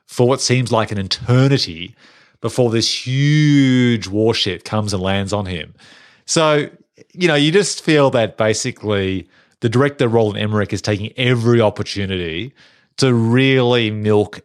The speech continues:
every possible visual for the destruction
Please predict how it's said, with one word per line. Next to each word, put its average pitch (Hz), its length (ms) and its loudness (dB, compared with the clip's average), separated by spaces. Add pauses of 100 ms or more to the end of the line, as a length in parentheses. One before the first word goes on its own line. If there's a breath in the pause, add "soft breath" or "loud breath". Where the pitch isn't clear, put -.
every 110 540 0
possible 95 600 -6
visual 87 680 -4 (320 soft breath)
for 104 840 2 (480)
the 120 180 2
destruction 107 840 -2